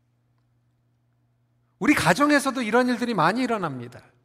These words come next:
하나님의 성품을 드러나기 위해서 아버지로서, 어머니로 불러주셨는데 우리는 그것을 가지고 남용할 때가 있죠. 어뷰스할 때가 있어요. 우리 자녀들이 그런 가운데 상처받는 경우들이 굉장히 많죠.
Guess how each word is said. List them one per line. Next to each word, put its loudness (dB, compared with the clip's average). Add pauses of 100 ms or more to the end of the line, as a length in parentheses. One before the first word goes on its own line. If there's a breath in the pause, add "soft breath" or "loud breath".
(300 loud breath)
하나님의 4
성품을 0
드러나기 2
위해서 2
아버지로서, 2
어머니로 0
불러주셨는데 -4 (220 loud breath)
우리는 4
그것을 -2
가지고 -2
남용할 2
때가 -2
있죠. -8
어뷰스할 2
때가 -2
있어요. -8 (1200 soft breath)
우리 4
자녀들이 2
그런 2
가운데 2
상처받는 -2
경우들이 -6
굉장히 -2
많죠. -8